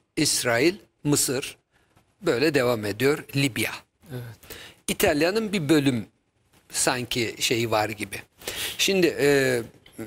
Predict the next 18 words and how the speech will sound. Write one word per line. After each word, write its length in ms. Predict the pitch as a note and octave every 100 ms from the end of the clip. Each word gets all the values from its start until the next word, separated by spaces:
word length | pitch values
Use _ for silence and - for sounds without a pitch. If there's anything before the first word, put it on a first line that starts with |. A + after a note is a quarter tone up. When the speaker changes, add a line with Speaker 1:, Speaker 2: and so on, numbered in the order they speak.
| - _ A2
Speaker 1:
Yunanistan 920 | G#2 C3 G3+ F#3 C#3+ - - C3+ C3+ - _
bir 120 | A#2+ B2
parça 540 | A#2+ A2+ - G#3+ A#3+ -
ve 260 | E3+ G3+ E3+
işte 340 | - F#3 F#3+ - _ _ _ -
Güney 340 | D#3+ F3 C3
Kıbrıs 460 | - A#2 A#2+ - A#2
Rum 180 | C#3 D3+
Yönetimi 440 | A#2 A2+ - F3 C#3+
ve 200 | G3 A3
Kuzey 320 | - C#3+ C#3+ -
Kıbrıs 360 | B2 D3 -
Türk 180 | - B2+
Cumhuriyeti. 680 | - A2+ G#2+ A2 G#2+ - - - _ - _ - - - - - - - - -
E, 380 | C#3 C3+ C3 B2 C#3 C#3 - _ - _ - -
uluslararası 760 | E3 B3 - A3+ F3+ - G#3+ C3+
deniz 340 | F3 A#3+ -
hukuku 500 | B2 A#2+ - F3+ D4